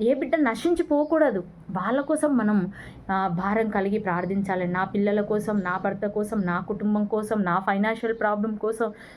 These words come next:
జాబ్స్ కోసం కాదు, కానీ నేను కూడా నిర్ణయం తీసుకుంటున్నాను ఖచ్చితంగా దేవుని సన్నిధానానికి, ఆ, సంవత్సరానికి ఒక్కరిని, నెలకొక్కరిని కాదు, కానీ సంవత్సరానికి ఒక్కరిని ఆయన సన్నిధానానికి నడిపించాలి, అనేకుల కోసం ప్రార్థించాలి.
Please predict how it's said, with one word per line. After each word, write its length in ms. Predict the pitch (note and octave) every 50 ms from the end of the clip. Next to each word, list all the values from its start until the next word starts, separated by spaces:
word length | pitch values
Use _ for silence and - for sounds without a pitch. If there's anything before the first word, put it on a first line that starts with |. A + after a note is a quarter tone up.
| - - -
జాబ్స్ 360 | A3 G#3+ G3 A#3 B3 B3 -
కోసం 280 | - C4+ C4 B3+ B3+ -
కాదు, 580 | - - - - - C#4+ E4 E4+ D#4 G#3 E3+ - - - - - _ - -
కానీ 380 | F#3+ F#3+ G#3+ C4 F4+ A4+ A4+ - - - - - -
నేను 300 | G3 G3+ G#3 A3+ A#3 G#3
కూడా 320 | - A3+ G#3 G3 F#3+ F#3 F3 E3 - - -
నిర్ణయం 380 | G3+ G3+ G3+ G3 A3+ A3+ A3+ A3+
తీసుకుంటున్నాను 760 | G#3 G3+ G3+ G3+ G3 - - G3 F#3+ F3+ G3+ F#3 F3 F3 F#3+
ఖచ్చితంగా 540 | F#3 G3 F3+ - - A#3 G#3 G#3+ G3+ G#3+ G3+
దేవుని 340 | F3 E3 - B3+ G3 A3 G#3+
సన్నిధానానికి, 920 | G3+ A3 G#3 G#3+ B3+ C4 C4 C4 C4 B3+ A#3 G#3 G3 G3 G3 G3 F#3+ F#3+ G3 - - - - - - - -
ఆ, 300 | F#3 F#3+ G3 F#3+ F#3 F3+ F3 - - _ - A#3+ A3+ -
సంవత్సరానికి 640 | A3 A3+ C4+ C4+ C4+ - E4+ E4+ E4+ D#4+ - -
ఒక్కరిని, 480 | A#3 A#3 - - D#4+ E4 D4 A3+ F3 -
నెలకొక్కరిని 680 | G3+ G#3 G#3+ C4 D4+ D4+ D#4 D4+ D4+ - C#4 B3 A#3+ G#3+
కాదు, 300 | G3+ G3 F#3+ F#3+ F#3+ G#3
కానీ 300 | G3+ G#3 G3 G#3+ A#3+ D4
సంవత్సరానికి 680 | - - A#3+ C#4 F4+ F4+ - F4 F4+ E4+ C#4+ B3 G#3
ఒక్కరిని 380 | F3+ F3 - F3+ E3+ E3+ E3+ E3+ - - - - - -
ఆయన 140 | F3 F#3 F#3+
సన్నిధానానికి 840 | F3 F#3+ - G3 G3+ G3 G3+ F#3+ F#3 F#3 F3+ F3+ F3+ F3 - A3+ A3
నడిపించాలి, 720 | F#3+ E3+ E3+ E3+ E3+ G3 F#3+ F#3 E3+ F#3+ F3+ F3 F3+ F#3 G3
అనేకుల 440 | - E3 E3 F3 F3+ F3 - F3+
కోసం 380 | E3+ E3+ F3+ F3+ F3 - G#3+ G#3
ప్రార్థించాలి. 800 | - E3+ D#3+ E3+ E3+ E3 E3 E3 E3+ E3+ E3+ F3+ F3 F3 F3+ F3